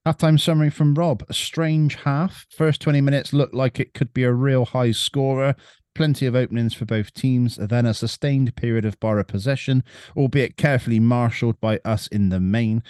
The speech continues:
Their left back and Akpom finding space more than others and carrying the most threat. Overall managed to contain, and then great pressing got us a break eventually,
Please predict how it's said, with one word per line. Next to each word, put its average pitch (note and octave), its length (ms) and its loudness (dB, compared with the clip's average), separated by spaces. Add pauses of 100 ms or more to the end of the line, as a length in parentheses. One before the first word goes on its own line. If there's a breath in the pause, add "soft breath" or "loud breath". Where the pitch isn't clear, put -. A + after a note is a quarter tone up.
(180 loud breath)
Their B2+ 220 2
left B2+ 240 0
back B2 320 -4
and G#2+ 160 -2
Akpom G#2 560 -4
finding G#2+ 400 2
space A#2+ 400 -4
more G#2 160 0
than G2 120 0
others A2+ 380 0
and G2+ 140 -2
carrying G#2+ 400 -2
the G2 100 0
most G#2 400 -4
threat. - 400 -4 (460 loud breath)
Overall D#3 480 4
managed D3+ 360 2
to - 60 -10
contain, D3 560 2
and B2 160 4
then B2 160 2
great C#3 340 -2
pressing B2+ 420 0
got A2+ 180 -2
us A#2 100 -4
a A#2 60 -2
break A#2 280 -2
eventually, G2+ 560 -2